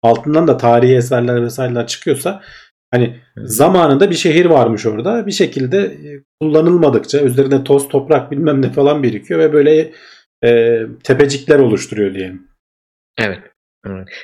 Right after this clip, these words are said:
Speaker 2: İki tane bilgi verelim. Clark kuşağı deniyormuş bu bizim geosantrik noktaya.
Speaker 1: Hı hı.
Speaker 2: Ee, Sezer söylemiş.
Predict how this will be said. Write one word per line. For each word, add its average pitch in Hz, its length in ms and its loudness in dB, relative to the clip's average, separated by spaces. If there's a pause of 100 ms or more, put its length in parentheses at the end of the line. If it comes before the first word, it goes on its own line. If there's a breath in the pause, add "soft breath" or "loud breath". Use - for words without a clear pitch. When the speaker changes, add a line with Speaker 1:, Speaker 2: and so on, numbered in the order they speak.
Speaker 2:
İki - 180 -8
tane 165 320 -2
bilgi 156 260 -2
verelim. 165 460 -2
Clark 160 280 -4
kuşağı 131 400 -4
deniyormuş 113 440 -4
bu 113 80 -6
bizim 110 260 -4
geosantrik 113 920 -4
noktaya. 113 640 -6
Speaker 1:
Hı 127 60 -4
hı. 107 220 -4
Speaker 2:
Ee, 110 220 -4
Sezer 110 400 -4
söylemiş. 139 680 -6